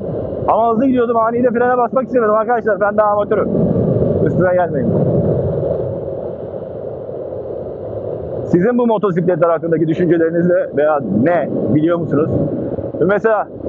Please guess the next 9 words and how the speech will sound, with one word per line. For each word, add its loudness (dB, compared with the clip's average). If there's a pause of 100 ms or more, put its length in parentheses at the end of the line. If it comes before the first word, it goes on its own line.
debriyaj 4
arkadaşlar. 0 (260)
Debriyaj, 2
şimdi 2
herkes 0 (880)
motor 4
sesi, 2
debriyaj 2
diyecek. 2